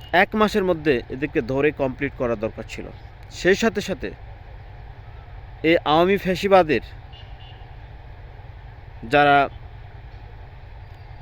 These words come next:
চরম নির্যাতন চালিয়েছে জনগণের উপর,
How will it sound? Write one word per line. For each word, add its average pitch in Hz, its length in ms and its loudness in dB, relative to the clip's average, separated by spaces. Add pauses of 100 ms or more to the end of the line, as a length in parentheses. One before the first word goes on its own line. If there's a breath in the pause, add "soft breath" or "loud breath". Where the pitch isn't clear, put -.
(1200)
চরম 196 460 8 (1200)
নির্যাতন 165 500 4
চালিয়েছে 165 440 4
জনগণের 135 420 2
উপর, 170 180 -6